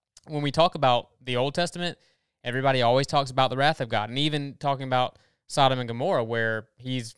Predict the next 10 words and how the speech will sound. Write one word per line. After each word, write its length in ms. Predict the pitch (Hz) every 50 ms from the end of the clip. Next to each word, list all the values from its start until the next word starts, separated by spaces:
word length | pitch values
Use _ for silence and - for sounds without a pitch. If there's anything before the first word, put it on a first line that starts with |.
| _ _ _
destroying 560 | 120 127 - - - 143 135 135 131 123 120
a 40 | 120
city 260 | - - 190 175 135
because 420 | 117 117 - 127 123 117 110 110 -
of 160 | - 113 107
how 140 | 120 110 110
sinful 460 | - - 175 196 170 - 117 117 - -
they 160 | 131 123 117 110
are. 200 | 107 107 107 - _ _ _ _ _ _ -
And 220 | 127 127 123 120